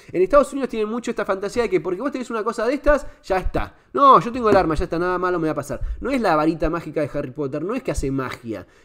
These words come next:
Si vos no tenés el tipo de, de mentalidad que trato de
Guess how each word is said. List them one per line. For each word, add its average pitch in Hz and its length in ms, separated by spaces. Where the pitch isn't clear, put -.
Si - 180
vos 311 180
no 302 140
tenés 214 420
el 139 180
tipo 240 280
de, 175 240
de 151 220
mentalidad 151 840
que 139 140
trato 185 500
de 165 360